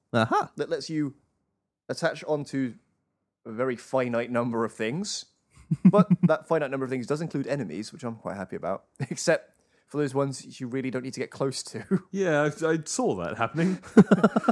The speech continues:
Speaker 2: Saw me.
Speaker 1: What did you do?
Speaker 2: I, I was being attacked by a giant, heavily armored knight with a great axe.
Speaker 1: Oh, the kind of thing that's most dangerous in close combat.
Speaker 2: Yeah. I assumed, 'cause most enemies, when you hook shot them, if it doesn't kill them outright, 'cause it is essentially the, like, the most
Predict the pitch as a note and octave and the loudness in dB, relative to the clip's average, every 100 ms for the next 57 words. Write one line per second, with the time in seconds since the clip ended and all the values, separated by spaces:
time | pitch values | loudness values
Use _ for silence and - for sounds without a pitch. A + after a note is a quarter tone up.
0 | - - G3 F3+ D#3 B2+ C#3+ E3 A3 E3+ | -2 0 2 4 4 4 6 6 6 10
1 | D#3 - E3+ D#3+ - _ _ _ - E3+ | 10 12 10 8 0 _ _ _ 2 4
2 | F3 F#3 A#3 A3 F#3 F#3 - D#3+ D3 C3+ | 2 0 0 2 2 -2 -2 0 0 -2
3 | C3 E3+ F#3+ G#3 D3+ F3 E3+ F#3+ F3+ E3 | 0 4 4 4 0 0 2 0 2 2
4 | D#3+ D3+ C3+ D3 B2 G#2 - - C3 C3 | 2 -2 -2 0 0 -4 -16 -10 -6 -4
5 | B2+ D3 C3+ - G2+ F2 - - _ _ | -2 0 0 -2 -4 -4 -10 -14 _ _
6 | C4 D#3+ - F3+ E3 D#3 D3+ C#3 C3+ - | 4 4 6 6 6 4 2 2 2 0
7 | - - D#3+ D#3+ C#3+ - C#3+ B2+ B2 C3+ | -6 2 8 10 10 6 6 6 2 2
8 | A#2+ B2 A2 B2+ G2 C#2 - - C#3+ G2 | 2 2 4 2 2 0 -2 0 0 -2
9 | - _ _ _ _ - - C4+ E4 - | -10 _ _ _ _ -6 4 4 4 -2
10 | C#4+ D3 B2+ - D#3+ A3 C#4+ F#3 B2+ F#2+ | -4 -4 -4 -8 0 0 2 0 -2 -2
11 | D3 E3+ G#3+ G#3 D3+ - - - G#2+ B2+ | -2 -2 -2 -2 -4 -6 -6 -6 -6 -4
12 | E3+ B3+ A3+ G#3 - G3+ E3 C#3 F3+ D#3 | -4 0 2 0 0 0 2 2 0 -2
13 | D#3+ - F3+ G3+ E3 G#3+ G3+ C3 A#2+ A#2+ | -12 -6 -2 -2 0 -2 -2 -8 -6 -2
14 | A#2+ - B2+ | -4 -2 -6